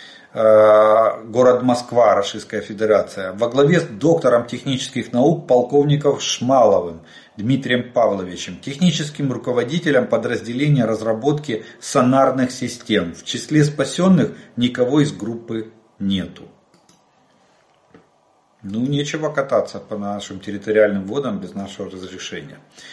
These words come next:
Цезарь не утонул, он пошёл на подводную выставку, дополняя непревзойдённую коллекцию экспонатов морского подводного музея.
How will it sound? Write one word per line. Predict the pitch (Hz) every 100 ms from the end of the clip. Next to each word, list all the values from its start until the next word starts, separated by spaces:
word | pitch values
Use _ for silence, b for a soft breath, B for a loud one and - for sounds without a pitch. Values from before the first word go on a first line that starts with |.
| B B B B
Цезарь | - 202 202 180
не | 180
утонул, | 175 - 160 139 101 135
он | 165
пошёл | 151 139 - 175 147
на | 139
подводную | 139 127 156 151 151 143
выставку, | 135 127 - 95 -
дополняя | 101 110 131 123 139 127 117 110
непревзойдённую | 123 131 123 120 110 117 110 123 113 110 101
коллекцию | 113 135 180 - 160
экспонатов | - - 139 143 135 110
морского | 98 107 - - 143 147
подводного | 117 101 101 113 110 107 107
музея. | 107 98 101 90